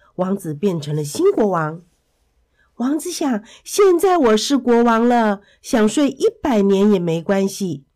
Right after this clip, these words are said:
新国王很得意，从此起床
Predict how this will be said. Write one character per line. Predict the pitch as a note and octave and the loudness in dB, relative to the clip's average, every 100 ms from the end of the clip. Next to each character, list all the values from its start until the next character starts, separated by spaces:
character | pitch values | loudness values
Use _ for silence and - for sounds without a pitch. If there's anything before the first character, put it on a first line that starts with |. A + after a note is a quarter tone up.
| _ _ _ | _ _ _
新 | - B3+ B3+ | -2 2 4
国 | A3+ | 4
王 | G#3 G3 | 4 2
很 | G3+ A3 F#3+ | 0 0 0
得 | F#3+ G#3+ | 2 4
意， | D4+ A3+ - _ _ | 2 0 -8 _ _
从 | - F3+ G3 | -4 0 0
此 | G#3+ | 0
起 | G3+ - | -4 -6
床 | D#3+ F#3 F3+ | -2 -2 -2